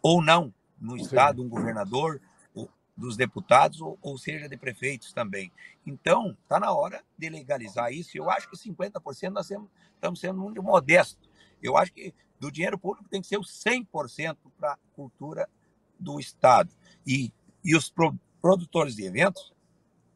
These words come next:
Speaker 1: que trazem os artistas nacional, eu tenho uma produtora, Show do Sul. Se eu quiser trazer um artista nacional, eu vou pagar com o meu dinheiro o artista nacional lá, não, não vou pegar dinheiro
Speaker 2: Sim,
Speaker 1: público.
Speaker 2: sim, sim.
Speaker 1: Vou pagar com o meu dinheiro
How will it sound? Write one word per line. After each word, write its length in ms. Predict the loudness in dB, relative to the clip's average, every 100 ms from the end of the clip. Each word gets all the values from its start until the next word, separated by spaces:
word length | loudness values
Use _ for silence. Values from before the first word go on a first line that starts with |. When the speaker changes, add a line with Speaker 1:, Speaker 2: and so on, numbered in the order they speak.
| _ -10
Speaker 1:
que 140 | -10
trazem 420 | 2 6 6 2
os 60 | -8
artistas 400 | -8 -10 -12 -10
nacional, 500 | -10 -6 2 2 2
eu 160 | -2 0
tenho 160 | 0 -2
uma 100 | -2
produtora, 640 | -4 -14 -8 -2 -2 -4 _ _ _ _ _ _ _ _
Show 240 | -10 -10
do 60 | -10
Sul. 280 | -12 -12 -12 -16 _
Se 140 | -12 -10
eu 80 | -8
quiser 320 | -6 -4 -2
trazer 260 | -2 -4
um 100 | -4
artista 380 | -6 -6 -10 -10
nacional, 580 | -10 -10 -6 0 0 0 _ _
eu 60 |
vou 140 | -10 -2
pagar 340 | 0 2 0
com 160 | -2 -12
o 60 |
meu 240 | -6 -6 -6
dinheiro 480 | -8 -8 -6 -8
o 40 | -10
artista 340 | -12 -10 -10
nacional 440 | -8 -10 -6 -2 0
lá, 140 | 0
não, 200 | -2 -12 _ -6
não 180 | -6 -6
vou 100 | -14
pegar 260 | -8 2 2
dinheiro 300 | 2 -4 -6
Speaker 2:
Sim, 60 | -8
Speaker 1:
público. 320 | -12 -14 -18
Speaker 2:
sim, 260 | _ _
sim. 60 | -10
Speaker 1:
Vou 80 | -2
pagar 420 | 0 4 4 4 _ _ _
com 160 | -10 -4
o 40 |
meu 220 | 0 0
dinheiro 420 | 0 -2 0 -2